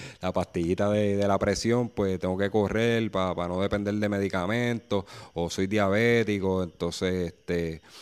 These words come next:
o la obesidad, así por el estilo, que, pues, eso es una, ¿verdad? Una, eso es una necesidad o una meta, ¿verdad? Eh, eh, mejorar tu salud puede ser una meta o una necesidad.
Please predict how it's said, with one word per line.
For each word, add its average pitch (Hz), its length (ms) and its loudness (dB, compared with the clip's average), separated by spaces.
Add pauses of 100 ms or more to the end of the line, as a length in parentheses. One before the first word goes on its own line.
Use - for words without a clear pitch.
(160)
o 90 300 2
la 90 80 2
obesidad, 90 720 0 (380)
así 85 200 -4
por 101 160 0
el 104 80 4
estilo, 127 420 -2
que, 95 380 -2
pues, 82 260 -4 (120)
eso 107 280 0
es 113 60 0
una, 117 200 2
¿verdad? 110 360 0
Una, 101 800 -2 (540)
eso 104 280 -4
es 110 80 0
una 113 140 0
necesidad 117 720 0 (100)
o 92 120 0
una 113 280 4
meta, 104 280 0
¿verdad? 92 380 -4
Eh, 78 300 -8
eh, 80 320 -8 (240)
mejorar 95 340 2
tu 123 120 0
salud 131 460 2 (200)
puede 117 200 0
ser 113 120 -2
una 120 200 0
meta 135 360 -2
o 87 120 2
una 104 240 0
necesidad. 104 600 0